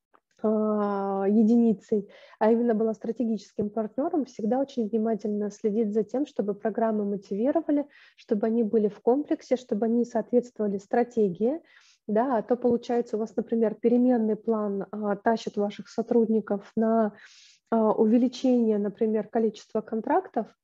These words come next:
а по факту, напе-, например, операционка у вас с этим не справляется, то есть бизнес-стратегия у вас, например, на другое нацелена,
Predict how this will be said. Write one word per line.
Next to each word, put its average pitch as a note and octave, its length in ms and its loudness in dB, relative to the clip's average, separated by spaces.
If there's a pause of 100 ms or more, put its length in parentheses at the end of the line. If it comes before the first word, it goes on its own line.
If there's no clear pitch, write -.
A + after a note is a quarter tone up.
(540)
а A3 240 4
по A3 140 -4
факту, C#4+ 380 -2
напе-, A#3 360 2
например, A3+ 460 0
операционка A#3 680 -2
у G#3+ 40 -2
вас G#3 200 -6
с - 60 -4
этим A#3 280 -2
не A3 80 -4
справляется, G#3 680 -2
то - 100 -6
есть F#3+ 180 -10
бизнес-стратегия A3+ 840 0
у G#3 60 0
вас, A3 220 -6
например, G#3 420 -2
на A3 80 0
другое G#3+ 420 2
нацелена, F#3+ 640 -6